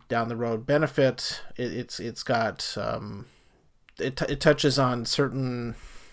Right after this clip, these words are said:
aspects of, uh, um, endangered species and genocide and other things like that.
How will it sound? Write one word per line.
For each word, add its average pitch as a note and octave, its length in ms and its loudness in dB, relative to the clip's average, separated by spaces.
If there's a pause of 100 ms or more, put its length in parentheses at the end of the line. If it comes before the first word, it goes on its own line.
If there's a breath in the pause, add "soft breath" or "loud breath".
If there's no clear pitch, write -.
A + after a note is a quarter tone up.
(120 loud breath)
aspects B2 680 0
of, A2+ 480 -4
uh, G#2+ 220 -2 (760 loud breath)
um, G2+ 400 -8
endangered B2 560 -6
species E3 800 4
and A2 260 -2
genocide C3 960 6
and A#2 220 -4
other C3 220 -2
things B2 260 -6
like A#2 160 -2
that. A#2 440 0